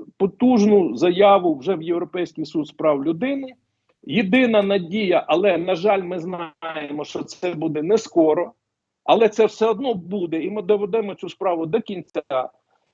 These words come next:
Справа Червінського — це просто як каталізатор. Це ж не тільки Червінський. Ну, в нашій країні, е, відбувається все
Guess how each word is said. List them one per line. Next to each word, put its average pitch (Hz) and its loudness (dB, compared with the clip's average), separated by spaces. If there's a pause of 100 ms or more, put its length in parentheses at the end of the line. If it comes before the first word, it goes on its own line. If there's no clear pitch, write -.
(120)
Справа 196 0 (120)
Червінського — 208 -4
це 202 0
просто 208 -2
як 196 -2
каталізатор. 185 0
Це 220 2
ж 190 -4
не 220 -2
тільки 247 -6
Червінський. 208 -4
Ну, 160 2
в 127 -4
нашій 226 0
країні, 226 -4 (340)
е, 82 -2 (520)
відбувається 202 6
все 208 0